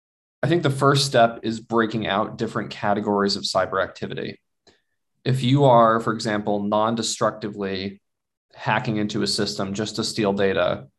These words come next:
and you're an intelligence service, well, then that's espionage. And, you know, every state spies, and you're not gonna deter any country <laughs> from conducting, you're not gonna get a country to stop spying on others to collect intelligence. And so in that case,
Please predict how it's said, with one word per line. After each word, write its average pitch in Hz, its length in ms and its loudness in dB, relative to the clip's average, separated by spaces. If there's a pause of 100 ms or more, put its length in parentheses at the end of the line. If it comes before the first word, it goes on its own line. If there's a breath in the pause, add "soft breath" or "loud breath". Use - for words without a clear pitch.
(380)
and 113 140 -4
you're 107 120 -2
an 98 80 -2
intelligence 117 520 2
service, 101 600 -2
well, 120 100 -2
then 120 140 4
that's 104 240 -2
espionage. 67 800 -8 (1120)
And, 110 580 0 (800)
you 120 80 -2
know, 87 200 -4 (360)
every 160 280 4
state 123 280 0
spies, 92 520 0
and - 160 -6
you're 113 100 -2
not 123 180 2
gonna 113 160 -2
deter 107 440 -4
any 123 240 0
country - 500 -10
<laughs> - 80 -12
from 151 560 4 (340 loud breath)
conducting, 135 400 4
you're 151 120 2
not 160 60 0
gonna 131 140 2
get 131 240 2
a 117 40 -6
country 113 340 -4
to 101 80 -6
stop 101 500 -2
spying 98 560 -2
on 101 220 -4
others 120 400 2
to 110 80 -6
collect 104 300 -2
intelligence. 131 520 2
And 117 100 -6
so 113 180 -4
in 113 80 -6
that 123 200 -2
case, - 560 -6